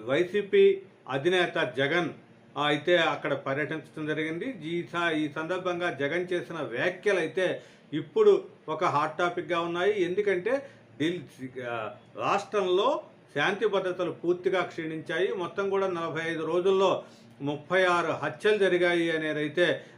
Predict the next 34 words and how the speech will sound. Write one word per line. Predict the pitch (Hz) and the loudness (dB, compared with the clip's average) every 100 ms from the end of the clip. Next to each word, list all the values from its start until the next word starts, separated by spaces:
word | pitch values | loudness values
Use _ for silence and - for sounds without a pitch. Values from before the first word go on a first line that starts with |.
| - | -4
ఆ, | 147 | -2
జగన్ | 139 143 175 170 | 0 0 0 -2
చెప్తున్న | 160 - 160 | -6 -6 -6
మాట. | 151 156 160 | -4 -4 -2
రా-, | 202 | -2
అదంతా | 170 147 147 151 170 196 | 0 0 0 -2 0 2
కూడా | 196 190 | 2 2
రాజకీయ | 165 151 160 175 151 | 0 -4 -4 -4 -4
హత్యలే | 143 151 156 | -4 -4 -2
అని | 156 147 | -2 -2
చెప్తున్నారు. | 135 - 151 165 233 - - - | -8 -8 -6 -4 -6 -8 -18 -4
అయితే | 160 196 269 269 - - | 0 4 2 2 -6 -8
దీన్ని | 123 190 202 | 2 2 2
మొత్తం | 185 180 220 214 | -2 -4 -4 0
కూడా | 214 226 220 - - - | 0 0 -4 -10 -18 -6
టీడీపీ | 160 185 196 196 | 4 6 6 4
వాళ్ళు | 190 185 180 | 2 2 0
కానీ | 175 202 | 0 -2
ఇటు | 208 | -4
ప్రభుత్వం | 170 160 175 175 190 | -8 -6 -6 -4 -4
నుంచి | 185 180 175 | -4 -4 -6
పూర్తి | - 165 - | -8 -12 -12
స్థాయిలో | - 165 165 156 | -6 -4 -4 -4
ఖండిస్తున్నా | 143 151 165 - 160 151 | -4 -6 -8 -10 -10 -8
కూడా | 139 156 285 - - 117 | -6 -4 -4 -6 -20 -6
ఢిల్లీ | 123 180 214 240 | -2 -2 -2 -2
వేదికగా | 185 170 185 190 180 180 180 - - - | 0 2 2 0 2 2 0 -2 -14 -4
ఆ | 165 160 | 0 2
వైసీపీ, | 139 160 - 180 180 175 170 165 151 147 | 2 0 0 0 2 2 2 -2 -6 -6
ఆ, | 147 | -6
ప్రభుత్వం, | 139 151 139 156 - 170 156 143 117 | -4 -4 -4 -6 -4 -2 -2 -2 0
వైసీపీ | 143 139 175 175 151 | -2 0 -2 -2 -4
నేతలు | 139 151 160 | -4 -4 -4
కానీ | 143 143 180 | -2 0 -2